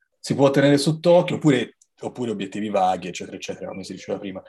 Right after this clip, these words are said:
Si può tenere sott'occhio. Una cosa che stiamo, che stiamo, secondo me, alla quale stiamo girando un po' intorno, è che per sapere quanta quantità di lavoro c'è,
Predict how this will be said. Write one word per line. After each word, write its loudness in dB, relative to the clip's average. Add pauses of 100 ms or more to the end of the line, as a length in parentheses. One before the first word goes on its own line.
(160)
Si -12
può 6
tenere 4
sott'occhio. 2
Una 4
cosa 6
che 6
stiamo, 0 (320)
che -16
stiamo, 2
secondo -6
me, -4
alla -4
quale 2
stiamo -4
girando -4
un -8
po' -2
intorno, -2
è -4
che -10
per -6
sapere 2
quanta -2
quantità -2
di -4
lavoro -4
c'è, -6